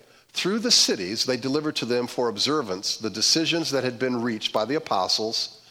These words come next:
and elders who were in Jerusalem. So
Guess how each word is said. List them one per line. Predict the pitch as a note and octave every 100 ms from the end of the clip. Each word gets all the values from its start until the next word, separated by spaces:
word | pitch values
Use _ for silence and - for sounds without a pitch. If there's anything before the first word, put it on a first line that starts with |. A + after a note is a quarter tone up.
| - - -
and | B2
elders | - D3+ C#3+ G2 G#2
who | -
were | A#2+
in | A2 G#2+
Jerusalem. | A2 B2+ D#3 - F#2 C#2+ - _ - - - - -
So | - G#2 G#2 D3